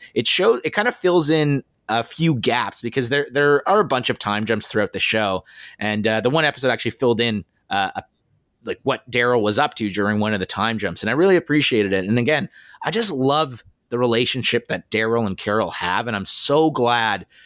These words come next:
they doubled down on them hanging out together so much. And they just seem like such genuine friends.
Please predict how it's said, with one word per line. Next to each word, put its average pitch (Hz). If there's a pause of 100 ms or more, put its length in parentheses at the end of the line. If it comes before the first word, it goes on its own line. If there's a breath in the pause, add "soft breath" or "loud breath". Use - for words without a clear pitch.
(140 soft breath)
they 107
doubled 110
down 104
on 95
them 95
hanging 98
out 98
together 92 (200 soft breath)
so 131
much. 107
And 98
they 120
just 156
seem 160
like 135
such - (320)
genuine 123
friends. 101